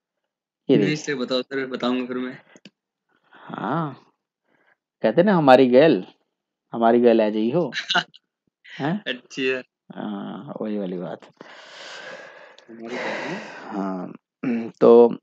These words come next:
Speaker 1: application तो भैया देखो अभी installed हो रही है। हम्म, अब इसमें आएगा हमारे पास एक, एक registration page आएगा, जिसके लिए हमने इतना सारा तामझाम किया था, ये page आ जाएगा, ठीक है, जिसमें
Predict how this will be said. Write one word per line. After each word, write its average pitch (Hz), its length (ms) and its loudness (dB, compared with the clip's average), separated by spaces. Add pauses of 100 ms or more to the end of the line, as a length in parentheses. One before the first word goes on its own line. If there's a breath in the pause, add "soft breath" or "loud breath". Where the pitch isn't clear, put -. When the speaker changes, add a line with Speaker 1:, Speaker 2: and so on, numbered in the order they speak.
Speaker 1:
application 135 520 4
तो 131 120 6
भैया 117 180 6
देखो 110 200 2
अभी 107 200 2
installed 101 440 -6
हो 95 100 -6
रही 101 200 -6
है। 139 180 -8 (1500 soft breath)
हम्म, 98 480 -10 (240)
अब 120 120 2
इसमें 120 320 0
आएगा 113 360 4
हमारे 101 280 -2
पास 123 320 2
एक, 165 220 -2 (960)
एक 160 140 8
registration 117 680 2
page 101 240 -2
आएगा, 101 320 0
जिसके 113 320 -2
लिए 113 220 2
हमने 107 220 -4
इतना 104 320 -6
सारा 101 200 0
तामझाम 98 540 -10
किया 101 280 -4
था, 147 240 -6 (440 soft breath)
ये 110 180 2
page 92 300 -8
आ 87 140 -4
जाएगा, 90 380 -6
ठीक 151 260 0
है, 104 160 -8 (600 soft breath)
जिसमें 147 540 4